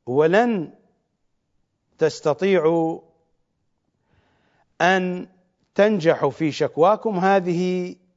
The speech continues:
بل هو الذي سيكون مستفيدا وسينتفع من هذه الشكوى التي تقدمونها."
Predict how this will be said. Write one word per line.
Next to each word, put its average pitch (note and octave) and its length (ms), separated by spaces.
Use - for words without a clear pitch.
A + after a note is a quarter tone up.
بل D#3+ 380
هو A#3 300
الذي E3 800
سيكون G3 920
مستفيدا F#3 1080
وسينتفع E3 1300
من D3 180
هذه D#3 420
الشكوى D3+ 680
التي D#3 360
تقدمونها." A2 920